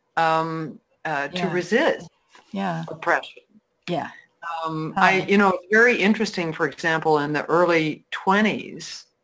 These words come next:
Speaker 1: prior to the State of Israel coming into existence,
Speaker 2: Mm-hmm.
Speaker 1: um, there was, uh, a, a very large,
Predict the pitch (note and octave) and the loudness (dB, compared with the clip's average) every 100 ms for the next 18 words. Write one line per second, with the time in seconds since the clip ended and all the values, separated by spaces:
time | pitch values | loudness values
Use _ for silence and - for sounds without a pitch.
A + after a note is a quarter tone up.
0 | _ - E3+ F#3 F#3+ E3 - C#3 B2 B2 | _ 2 4 4 2 0 -6 -10 -10 -12
1 | - - C3+ B2+ B2 C3+ C3 C3+ B2+ A#2+ | -12 -6 -6 -6 -10 -12 -10 -10 -8 -6
2 | B2 _ - D3 C3 C3 B2+ B2+ C3+ B2 | -8 _ -12 -8 -8 -8 -10 -12 -12 -12
3 | - A#2+ - A#2 E3 - _ - F3 D#3+ | -12 -16 -14 -16 -16 -20 _ -6 -4 -4
4 | D#3 D#3+ D#3 D3+ D3+ C#3 - - - _ | -4 2 2 2 -2 -10 -16 -20 -20 _
5 | _ - E3+ E3 D#3 D#3 D3+ D3+ D3 - | _ -6 0 0 4 4 4 2 -2 -8
6 | - - A#2+ G#2+ F2 - - - C#3+ - | -10 -6 -4 -2 -2 -4 -8 -6 -6 -4
7 | C#3+ D3 D3+ F3 F#3 D#3 D3 C#3+ C#3+ C#3+ | -6 -2 0 2 2 4 4 4 0 -4
8 | - | -10